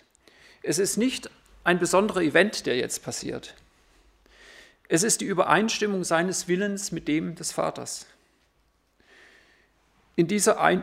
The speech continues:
Übereinstimmung konnte nur Jesus selbst beten. Und er tut es jetzt laut als Einladung,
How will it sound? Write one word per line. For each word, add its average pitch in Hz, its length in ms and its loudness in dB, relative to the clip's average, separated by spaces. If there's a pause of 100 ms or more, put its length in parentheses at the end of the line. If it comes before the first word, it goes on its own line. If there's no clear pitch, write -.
Übereinstimmung 185 880 2
konnte 185 300 0
nur 180 260 2
Jesus 165 560 0
selbst - 380 -4
beten. 123 400 -12 (1160)
Und 180 180 0
er 165 140 2
tut 220 240 -4
es 196 140 0
jetzt 147 200 -2
laut 185 480 4
als 170 200 -2
Einladung, 127 720 -4